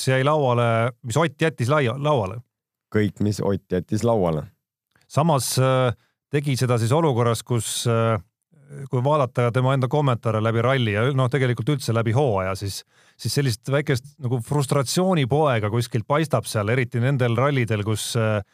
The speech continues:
Speaker 1: kus, äh, Ott mingitel kiiruskatsetel näitab nagu justkui, et ta on teiselt planeedilt, et, äh, et sellist frustratsiooni, et, et, äh, et, et vot seda kiirust mul ei ole ikkagi.
Speaker 2: Äh,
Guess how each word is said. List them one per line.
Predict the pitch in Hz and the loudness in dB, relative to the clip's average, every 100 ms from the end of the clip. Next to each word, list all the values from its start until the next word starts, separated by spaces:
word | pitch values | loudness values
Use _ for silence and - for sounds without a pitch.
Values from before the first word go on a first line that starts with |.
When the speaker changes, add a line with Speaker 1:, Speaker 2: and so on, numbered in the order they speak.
| _ _ _ _ | _ _ _ _
Speaker 1:
kus, | 110 - - | -6 -4 -4
äh, | 123 135 135 143 135 131 | -4 -4 -10 -10 -12 -8
Ott | 131 143 147 | -4 -2 0
mingitel | 135 127 123 110 | 0 2 -2 0
kiiruskatsetel | 151 131 - 147 131 117 113 | 0 0 0 0 0 0 0
näitab | 127 127 117 | 0 0 0
nagu | 110 110 117 131 131 | 0 0 -2 -4 -4
justkui, | 139 120 127 | -4 0 -2
et | 117 | 0
ta | 123 | 0
on | |
teiselt | 117 131 120 | 0 0 -2
planeedilt, | 117 123 147 113 - | 0 0 2 0 -4
et, | 98 - | -10 -2
äh, | 110 104 - _ _ | -2 -2 -6 _ _
et | 113 | -2
sellist | 147 139 - | 0 0 0
frustratsiooni, | 131 120 113 156 160 117 | -2 0 0 2 2 2
et, | 107 - | 0 -2
et, | 110 _ - | -4 _ -2
äh, | 117 117 113 110 117 - _ _ | 0 2 0 0 -2 -6 _ _
et, | 107 - _ | -16 -16 _
et | 127 110 | -10 -4
vot | 143 147 _ _ _ _ _ - | -6 -6 _ _ _ _ _ -4
seda | 175 143 | 0 2
kiirust | 143 127 117 - | 2 0 -2 0
mul | 131 131 | 0 2
ei | 143 | 2
ole | 156 98 | 2 0
ikkagi. | 90 - 135 135 - _ _ _ _ _ _ _ | -4 -12 -14 -14 -16 _ _ _ _ _ _ _
Speaker 2:
Äh, | 117 113 117 117 117 117 | 0 2 2 2 2 2